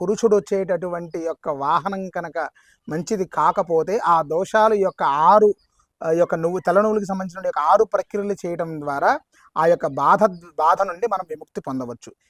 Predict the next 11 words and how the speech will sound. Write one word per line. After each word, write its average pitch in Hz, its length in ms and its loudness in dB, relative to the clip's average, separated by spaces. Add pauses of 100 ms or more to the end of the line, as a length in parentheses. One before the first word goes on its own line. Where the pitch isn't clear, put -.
(160)
ఈ 170 80 -10
ప్రకారంగా 165 500 -4
మనం 180 140 -8
సంక్రాంతి 147 420 -8
పండుగ 143 160 -8
జరుపుకోవచ్చు. 143 680 -8 (360)
కానీ 156 160 -4
గుర్తుపెట్టుకోండి, 170 680 -6 (220)
ఈ 160 60 -2
యొక్క 156 140 -2
పితృదేవత 175 520 -2